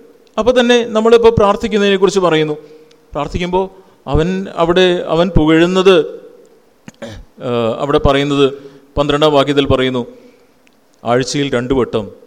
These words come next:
ഞാൻ ഉപവസിക്കുന്നു, നേടുന്നതിലൊക്കെയും ഞാൻ പതാരം കൊടുത്തു വരുന്നു" എന്നിങ്ങനെ പ്രാർത്ഥിച്ചു. അവൻ്റെ ആത്മീയമായി അവൻ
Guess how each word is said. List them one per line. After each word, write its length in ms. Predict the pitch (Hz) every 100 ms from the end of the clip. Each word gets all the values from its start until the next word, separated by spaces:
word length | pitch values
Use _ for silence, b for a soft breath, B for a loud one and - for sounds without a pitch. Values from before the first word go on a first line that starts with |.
| 113
ഞാൻ 160 | 104
ഉപവസിക്കുന്നു, 580 | 98 98 95 107 92 85 - _ _ _ _ _ _ _ _ _ _ _ _ _ _ - 117
നേടുന്നതിലൊക്കെയും 1000 | 127 147 156 160 147 120 - 143 123 104 -
ഞാൻ 160 | 117 113
പതാരം 360 | 101 107 117 117
കൊടുത്തു 220 | 107 101 117
വരുന്നു" 240 | 101 92 - - _ _ _ _ _ _ _ _ _ _ _ _ -
എന്നിങ്ങനെ 320 | 123 120 113
പ്രാർത്ഥിച്ചു. 440 | 110 104 95 - - _ _ -
അവൻ്റെ 340 | 202 226 240
ആത്മീയമായി 600 | 220 214 226 240 226 220
അവൻ 80 | 208